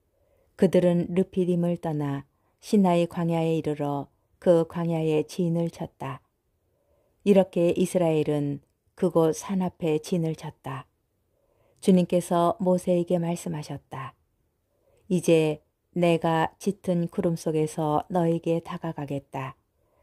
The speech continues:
그러면 내가 너와 말하는 것을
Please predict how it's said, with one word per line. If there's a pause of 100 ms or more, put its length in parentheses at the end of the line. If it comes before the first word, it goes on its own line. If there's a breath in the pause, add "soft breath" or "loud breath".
(260)
그러면 (260)
내가 (140)
너와
말하는
것을